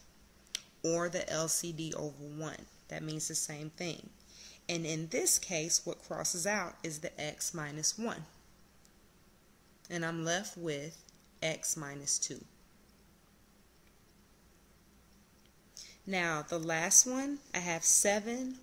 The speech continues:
over x minus one, x minus two, and I'm gonna multiply by the L C D.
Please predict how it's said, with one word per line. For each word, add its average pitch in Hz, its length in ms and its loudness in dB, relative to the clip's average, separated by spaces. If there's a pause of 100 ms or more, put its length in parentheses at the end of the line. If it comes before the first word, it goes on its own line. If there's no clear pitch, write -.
over 202 580 2
x 170 320 -2
minus 185 460 2
one, 202 380 -6 (540)
x 175 300 0
minus 165 420 2
two, 202 420 0 (220)
and 170 140 -2
I'm 170 100 -2
gonna 170 160 0
multiply 165 520 0
by 165 180 -4
the - 160 -6
L 160 140 -2
C 170 260 0
D. 165 360 -6